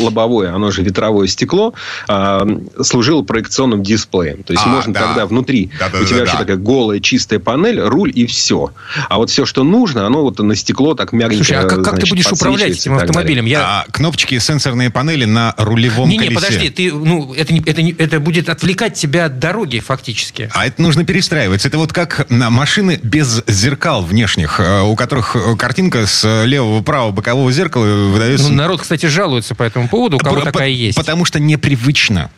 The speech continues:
Speaker 1: Ну, на самом деле, с зеркалами там более-менее все нормально, но на Audi ездил, на e-tron.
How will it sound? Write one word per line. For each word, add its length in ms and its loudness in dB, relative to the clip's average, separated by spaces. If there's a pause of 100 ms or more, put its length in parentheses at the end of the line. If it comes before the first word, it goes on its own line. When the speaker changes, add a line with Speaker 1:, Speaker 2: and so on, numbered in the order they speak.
(160)
Speaker 1:
Ну, 200 4
на 140 2
самом 240 2
деле, 480 2
с 40 0
зеркалами 520 0
там 220 -2
более-менее 440 2
все 440 2
нормально, 580 0
но 140 2
на 180 0
Audi 360 0
ездил, 380 0
на 280 -2
e-tron. 580 -2